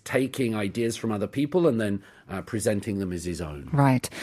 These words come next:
Speaker 2: Now, of course, like you said, listeners will be very familiar with Yu Hee-yeol. They might not be as familiar with the name Ryuichi Sakamoto. Should we
Speaker 1: Mm.
Speaker 2: mention a little bit about him?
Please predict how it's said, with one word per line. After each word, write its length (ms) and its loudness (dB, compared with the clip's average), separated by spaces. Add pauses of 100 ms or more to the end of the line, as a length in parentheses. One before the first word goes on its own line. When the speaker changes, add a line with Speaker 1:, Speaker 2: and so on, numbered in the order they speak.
(340)
Speaker 2:
Now, 400 10
of 140 6
course, 260 6
like 160 6
you 60 10
said, 480 8
listeners 600 10
will 120 10
be 140 10
very 260 10
familiar 400 12
with 180 8
Yu 160 10
Hee-yeol. 460 8
They 160 12
might 420 12
not 460 12
be 160 12
as 160 8
familiar 560 8
with 140 8
the 100 10
name 260 12
Ryuichi 460 6
Sakamoto. 720 6
Should 140 10
we 80 10
Speaker 1:
Mm. 100 10
Speaker 2:
mention 220 10
a 80 10
little 160 10
bit 100 10
about 240 8
him? 220 10